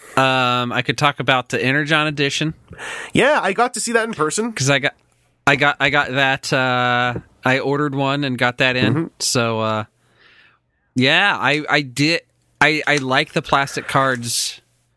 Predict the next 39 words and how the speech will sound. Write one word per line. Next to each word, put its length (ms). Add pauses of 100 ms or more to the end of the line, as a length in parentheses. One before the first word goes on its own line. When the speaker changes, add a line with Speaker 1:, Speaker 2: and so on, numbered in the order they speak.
(340)
Speaker 1:
more 340
than 120
I 100
thought 220
I 100
was 160
going 280
to, 260
and 100
I 40
was 140
pretty 280
sure 180
I 60
was 100
gonna 160
dig 200
Speaker 2:
No, 140
Speaker 1:
them. 100
Speaker 2:
you 100
Speaker 1:
I, 160 (100)
I, 200
I 100
like 320
that 240
as 160
a, 160 (520)
as 180
a 60
different 480
thing. 260
Speaker 2:
So 80
you, 80
you 180
had 160
plastic 320
cards 260
in 60
yours? 340